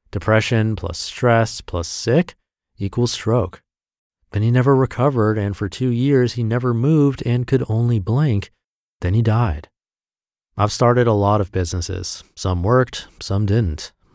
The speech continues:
Over a period of many, many years. Many.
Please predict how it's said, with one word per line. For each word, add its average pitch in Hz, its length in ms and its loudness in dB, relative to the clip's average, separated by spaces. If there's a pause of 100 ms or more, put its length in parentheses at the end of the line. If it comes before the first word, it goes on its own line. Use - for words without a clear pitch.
Over 90 160 0
a 85 60 0
period 104 340 4
of 85 100 0
many, 113 540 2 (340)
many 101 380 4
years. 87 580 2 (100)
Many. 85 440 -2